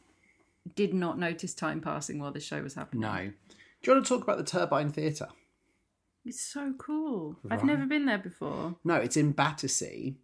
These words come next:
Speaker 1: Ish.
Speaker 2: <laughs> Ish. We joked as we kinda got off at the train station that we're like, "Huh."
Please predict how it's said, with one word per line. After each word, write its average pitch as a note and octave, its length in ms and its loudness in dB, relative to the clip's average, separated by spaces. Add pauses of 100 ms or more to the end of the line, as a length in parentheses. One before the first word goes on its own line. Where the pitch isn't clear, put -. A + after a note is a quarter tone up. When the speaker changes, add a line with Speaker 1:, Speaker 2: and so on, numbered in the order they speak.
(880)
Speaker 1:
Ish. D#3+ 400 -2 (260)
Speaker 2:
<laughs> - 240 -20
Ish. - 440 2 (260)
We C#3+ 140 10
joked D#3+ 600 6
as A#2+ 260 2
we B2 120 4
kinda A#2 300 -2
got A2 180 -2
off A2 220 -2
at - 80 -8
the G2+ 80 -6
train A#2+ 320 0
station G2+ 580 -4
that G#2 120 -6
we're G#2 100 -6
like, G2+ 400 -6 (100)
"Huh." F#2+ 500 0